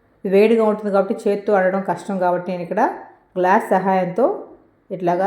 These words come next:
స్ట్రైనర్లో వేసి బాగా ప్రెస్ చేస్తున్నాను. ఆ హోల్స్ నుంచి మెత్తటి పేస్ట్ అనేది వస్తుంది. ఇది కొంచెం చల్లారిన తర్వాత మీరు చేత్తోనే మ్యాష్ చేసే, చేత్తోనే ప్రెస్ చేసేయవచ్చు. చూసారా, మెత్తటి పేస్ట్ లాగా కిందకి వచ్చేసింది. అదేవిధంగా పప్పు అంతటిని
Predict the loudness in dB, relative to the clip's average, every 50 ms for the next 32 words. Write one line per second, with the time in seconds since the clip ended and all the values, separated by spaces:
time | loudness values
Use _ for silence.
0 | -2 -2 2 2 2 2 2 2 0 0 0 -2 -4 -2 0 2 2 2 2 0
1 | -4 -6 -4 0 0 0 0 -2 -6 -8 -6 -6 -4 -2 -2 -2 -2 -4 -8 -14
2 | -20 _ _ _ _ _ _ _ _ _ -2 -2 0 2 6 6 6 6 4 0
3 | -4 -4 -6 -4 -4 -2 -2 -2 -4 -6 -12 -20 -20 _ _ -6 -6 -4 -2 -2
4 | -2 -4 -4 -4 -4 -4 -2 -2 -2 -2 -2 -2 -4 -4 -8 -10 -4 -2 -2 -2
5 | -2 -4 -6 -12 -18 -20 -12 _ -2 -2 0 0 0 0 0 0 0 0 0 2
6 | 2 2 2 2 2 0 0 0 0 -2 -4 -2 -2 0 -2 0 0 -2 -2 0
7 | 0 0 0 0 -2 -2 -2 -6 -6 -4 -6 -8 -10 -12 -14 -8 -2 -2 -2 0
8 | 0 -2 -2 0 0 -2 -2 -2 -4 -4 -4 -2 -4 -4 -4 -4 -4 -4 -6 -4
9 | -4 -8 -4 -2 -2 0 0 0 -2 -4 -10 -18 -20 _ _ _ _ _ _ _
10 | _ _ _ _ _ _ _ _ _ _ _ _ _ _ _ _ _ _ _ -4
11 | -4 -4 -2 -2 -4 -4 -2 -2 -2 0 0 0 0 -2 0 0 0 0 -2 -2
12 | -4 -6 -2 -2 -2 -2 -2 -4 -6 -6 -8 -4 -2 -2 -2 -2 -4 -8 -14 -14
13 | -6 -4 0 2 4 4 4 4 2 0 -4 -6 -10 -14 -4 -2 -2 0 0 0
14 | -2 0 0 0 -2 0 0 -2